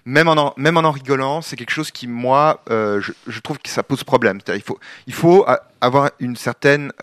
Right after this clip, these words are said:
méfiance ou une certaine réserve sur, euh, quand on utilise ce genre de choses, parce que, euh, voilà, ça a des, des conséquences, euh, qui sont,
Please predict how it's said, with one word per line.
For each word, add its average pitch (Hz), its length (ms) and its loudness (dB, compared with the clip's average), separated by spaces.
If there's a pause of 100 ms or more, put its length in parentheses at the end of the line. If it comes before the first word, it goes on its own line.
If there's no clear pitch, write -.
(680)
méfiance 131 680 -2
ou 123 40 -12
une 110 80 -12
certaine 120 440 -8 (520)
réserve 135 640 2
sur, - 440 -10
euh, 107 140 -2
quand 107 180 -10
on 113 60 -10
utilise 117 240 -8
ce - 100 -10
genre 110 120 -8
de 107 80 -6
choses, 170 340 -8
parce - 300 -4
que, 160 240 -2 (400)
euh, 104 160 0
voilà, 101 240 4
ça 95 220 -6
a 95 60 -2
des, 104 960 0 (260)
des 113 100 -2
conséquences, 123 880 -6
euh, 95 360 -4 (380)
qui - 140 -16
sont, 104 840 -8